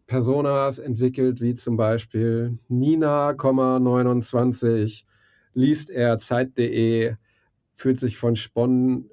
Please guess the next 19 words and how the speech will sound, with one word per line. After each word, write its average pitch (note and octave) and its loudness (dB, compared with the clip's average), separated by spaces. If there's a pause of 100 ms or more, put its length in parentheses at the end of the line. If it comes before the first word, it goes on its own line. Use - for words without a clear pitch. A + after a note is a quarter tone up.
nicht D3 -2
so D3+ 0
angesprochen. A#2+ -2 (460)
Und A#2+ -2
es A#2 -6
hilft D#3 0
einfach, C3+ -4 (360)
die B2+ -6
Gedanken C3 -2
zu C#3 -4
disziplinieren, B2 -2 (580)
weil A#2 2
man B2+ 2
sich A2+ -4
immer D3+ 2
fragen C3 0
kann, A2+ 0 (640)
wie C#3+ -6 (120)
würde B2 0